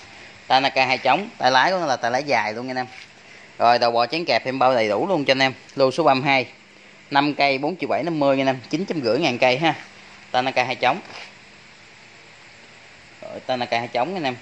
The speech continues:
chín trăm rưỡi ngàn cây, tay lái dài. Năm cây bốn triệu bảy năm mươi anh em, chín trăm rưỡi ngàn cây.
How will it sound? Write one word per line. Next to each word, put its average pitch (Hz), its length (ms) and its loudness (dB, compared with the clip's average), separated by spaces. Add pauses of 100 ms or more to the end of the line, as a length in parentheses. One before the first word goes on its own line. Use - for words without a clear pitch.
(300)
chín 147 160 -10
trăm 147 180 -8
rưỡi 104 140 -4
ngàn 123 180 -4
cây, 120 180 2
tay 113 140 -2
lái 123 120 -2
dài. 110 280 0 (880)
Năm 131 240 -2
cây 131 200 2
bốn 147 180 -6
triệu 123 120 -6
bảy 110 160 0
năm 160 140 -2
mươi 135 200 -2
anh 127 80 -4
em, 127 100 -4 (300)
chín 139 120 -8
trăm 139 160 -6
rưỡi 104 160 -2
ngàn 127 180 -4
cây. 117 180 2